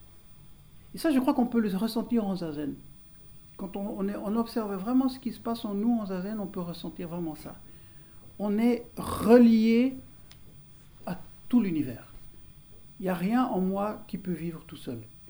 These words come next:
Il n'y a rien en moi que je peux appréhender ou que je peux saisir et dire, « Voilà, ça, ça, c'est, ça, c'est moi. » Ça, c'est, c'était la fameuse question que Bodhidharma avait posée à Eka, son premier disciple. «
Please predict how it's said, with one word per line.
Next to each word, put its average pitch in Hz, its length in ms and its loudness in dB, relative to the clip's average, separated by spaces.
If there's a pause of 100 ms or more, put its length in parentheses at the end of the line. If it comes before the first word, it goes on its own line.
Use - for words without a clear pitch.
(220)
Il 165 40 -4
n'y - 20 -2
a 170 60 -4
rien 208 240 -2
en 208 120 -4
moi 190 220 0
que 202 120 -8
je 156 120 -8
peux 185 360 -4 (1300)
appréhender 180 520 -2
ou 208 60 -2
que 180 140 -6
je 160 80 -4
peux 202 360 0 (500)
saisir 185 720 2
et 202 40 -10
dire, « 170 180 -2
Voilà, 139 260 -4
ça, - 380 -6
ça, - 120 -8
c'est, 180 180 -6 (300)
ça, 175 80 -8
c'est 170 160 -8
moi. » 139 300 -6 (400)
Ça, 185 60 -12 (120)
c'est, 208 80 -12 (540)
c'était 165 180 -8
la 156 80 -8
fameuse 160 320 -6
question 175 480 -6 (380)
que 170 100 -10
Bodhidharma 147 560 -4
avait 151 120 -6
posée 156 580 -8
à 151 500 -12 (180)
Eka, 240 520 -4 (100)
son 320 80 -8
premier 156 320 -4
disciple. « 147 420 -6